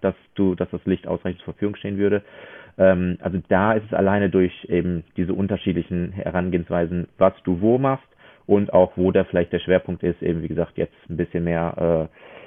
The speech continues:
körperliche Fitness, äh, steht da mehr im Vordergrund und da muss ich auch sagen, ich habe das jetzt erst vor ein paar Wochen, äh, quasi mit eingeführt. Bei den Älteren haben wir es schon längere Zeit mal gemacht. Ähm, das ist wieder was Neues für die und so ein Kind,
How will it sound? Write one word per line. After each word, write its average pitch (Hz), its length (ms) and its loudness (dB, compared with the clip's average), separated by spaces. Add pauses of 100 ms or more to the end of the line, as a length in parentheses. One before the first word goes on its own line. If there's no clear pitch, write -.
(160)
körperliche 101 440 4
Fitness, 104 380 2 (140)
äh, 98 240 4
steht 95 220 -2
da 90 60 2
mehr 92 140 0
im 90 80 -2
Vordergrund 90 480 2
und 82 120 -6
da 90 80 2
muss 87 160 -4
ich - 60 -2
auch 90 120 -6
sagen, 90 240 0
ich - 80 -10
habe - 120 -8
das 92 140 -2
jetzt - 240 -4
erst 87 240 -6
vor 87 160 -2
ein 82 120 -4
paar 92 320 -4
Wochen, 95 400 -4
äh, 92 400 0 (600)
quasi 92 560 2
mit 95 220 0
eingeführt. 101 680 0
Bei 92 120 2
den 90 160 -2
Älteren 92 340 -2
haben 92 120 0
wir 92 60 0
es - 60 -6
schon 87 140 -6
längere 107 420 0
Zeit 101 220 -2
mal 98 140 -2
gemacht. 95 320 -4 (880)
Ähm, 87 460 2
das 85 120 -2 (200)
ist - 120 -6 (200)
wieder 92 260 4
was 85 160 0
Neues 85 320 0
für 107 100 0
die 113 260 0
und 95 220 -4
so 95 80 -6
ein 87 360 -6 (120)
Kind, 90 320 -2